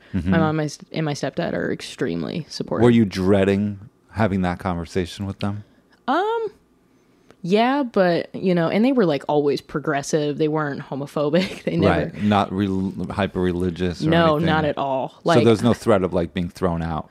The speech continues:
Speaker 2: Not at all. I mean, like, I, I really have the best family to come out to was, you know, queer. You know, it's a, it's a progressive family in the Kansas suburbs. You
Speaker 1: Right.
Speaker 2: know, it's rare,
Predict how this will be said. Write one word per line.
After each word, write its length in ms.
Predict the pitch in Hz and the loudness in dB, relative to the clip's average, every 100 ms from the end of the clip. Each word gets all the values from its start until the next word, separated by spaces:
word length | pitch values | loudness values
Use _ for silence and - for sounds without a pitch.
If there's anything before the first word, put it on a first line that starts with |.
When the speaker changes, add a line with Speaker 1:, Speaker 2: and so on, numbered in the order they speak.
| - | -6
Speaker 2:
Not 220 | 170 165 | 0 0
at 100 | 151 | 0
all. 280 | - 131 - | -2 -2 -2
I 100 | - | -2
mean, 200 | 170 165 | 0 2
like, 180 | 156 151 | 0 -2
I, 160 | 175 175 - - | -2 -4 -4 -4
I 40 | |
really 400 | 165 170 175 160 | -2 2 2 2
have 360 | 147 147 139 147 | 0 -2 -4 -4
the 60 | |
best 340 | 147 139 - - | -2 -2 -4 -8
family 500 | 131 127 98 135 156 - | -8 -6 -6 -6 -6 -6
to 100 | 143 | -6
come 180 | 147 | -4
out 160 | 139 131 | -6 -6
to 200 | - 139 | -4 -2
was, 320 | 139 143 - - | -2 -6 -10 -8
you 160 | 160 | -8
know, 180 | 143 - | -6 -8
queer. 360 | - 151 131 - | -6 -4 -2 -4
You 160 | 147 | -4
know, 160 | 151 139 | -4 -4
it's 180 | 143 - | -6 -4
a, 160 | 139 151 - - - _ _ | -6 -8 -18 -20 -20 _ _
it's 120 | - | -4
a 240 | 147 143 143 - _ _ | -2 -2 -6 -16 _ _
progressive 540 | 165 147 147 - 151 | -6 -2 -2 -2 -4
family 500 | - - 147 147 151 | -6 -4 -4 -2 -2
in 180 | 147 143 | -2 -4
the 80 | 139 | -6
Kansas 380 | - 143 143 143 | -4 -4 -2 -4
suburbs. 580 | 135 135 139 147 156 - _ | -4 -2 -2 -2 -6 -12 _
You 80 | 90 | -2
Speaker 1:
Right. 40 | 143 | -2
Speaker 2:
know, 240 | 143 143 - - | -2 -4 -10 -10
it's 140 | 151 | -8
rare, 440 | 156 160 165 185 | 0 0 2 0